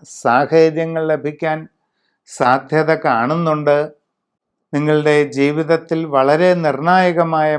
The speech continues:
മാറ്റങ്ങളുടെ കാലഘട്ടമാണ് വരാൻ പോകുന്നത്. കച്ചവട രംഗത്ത് പ്രവർത്തിച്ചു കൊണ്ടിരിക്കുന്നവരെ സംബന്ധിച്ച് അപ്രതീക്ഷിതമായ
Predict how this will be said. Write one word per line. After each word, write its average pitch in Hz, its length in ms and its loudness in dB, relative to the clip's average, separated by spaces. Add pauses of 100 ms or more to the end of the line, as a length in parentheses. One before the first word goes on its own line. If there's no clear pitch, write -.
(120)
മാറ്റങ്ങളുടെ 151 800 -4 (220)
കാലഘട്ടമാണ് 135 960 -6 (160)
വരാൻ 120 300 -2 (160)
പോകുന്നത്. 113 600 -4 (300)
കച്ചവട 202 480 4 (140)
രംഗത്ത് 196 340 0 (100)
പ്രവർത്തിച്ചു 165 680 -2
കൊണ്ടിരിക്കുന്നവരെ 165 840 -4 (140)
സംബന്ധിച്ച് 151 580 -8 (240)
അപ്രതീക്ഷിതമായ 165 1080 -2